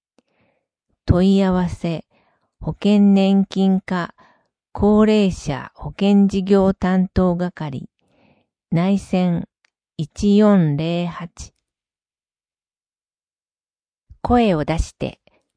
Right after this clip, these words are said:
脳や身体も元気に。アット大空カフェ。カルタや古典の文章を音読し、紙芝居も楽しみます。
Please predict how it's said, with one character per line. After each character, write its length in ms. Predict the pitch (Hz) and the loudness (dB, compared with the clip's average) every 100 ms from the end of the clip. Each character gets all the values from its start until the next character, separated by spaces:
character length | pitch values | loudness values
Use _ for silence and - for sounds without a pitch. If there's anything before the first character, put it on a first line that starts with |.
| - | 2
脳 260 | 226 247 | 4 6
や 140 | 196 156 | 4 0
身 320 | - 208 202 | 0 -2 -2
体 300 | - 156 135 | -4 -6 -4
も 160 | 131 | -6
元 280 | 135 196 196 175 | -4 -2 -2 -4
気 120 | 139 | -10
に。 220 | - - _ _ _ _ _ _ _ _ _ _ | -10 -14 _ _ _ _ _ _ _ _ _ _
ア 80 | - | -14
ッ 60 | 151 _ | -14 _
ト 280 | 208 202 208 | 0 2 4
大 100 | 208 | 4
空 260 | 202 196 196 | 2 0 -2
カ 120 | 190 | 0
フ 80 | - | 0
ェ。 140 | 135 - _ _ _ _ _ _ _ _ _ _ _ _ _ _ - | 0 -10 _ _ _ _ _ _ _ _ _ _ _ _ _ _ -10
カ 180 | 220 220 | -2 0
ル 120 | 214 | 0
タ 140 | 165 | -2
や 300 | 151 135 - - | -4 -8 -14 -10
古 120 | 147 | -8
典 300 | - 208 208 | 0 4 6
の 140 | 208 196 | 6 4
文 240 | 208 208 | 4 4
章 320 | - 170 147 | 2 -2 -2
を 160 | 135 135 | -4 -2
音 200 | 156 165 | 0 0
読 240 | 160 - | -2 -4
し、 300 | - - 151 - _ _ _ _ _ | -8 -10 -12 -12 _ _ _ _ _
紙 280 | - 156 190 | -6 2 2
芝 360 | 220 240 214 175 | 2 0 0 0
居 80 | 147 | 0
も 160 | 139 | -2
楽 240 | - 139 151 | -4 -4 -4
し 140 | - | -4
み 160 | 160 147 | -4 -2
ま 180 | 139 139 | -4 -8
す。 300 | - - | -14 -20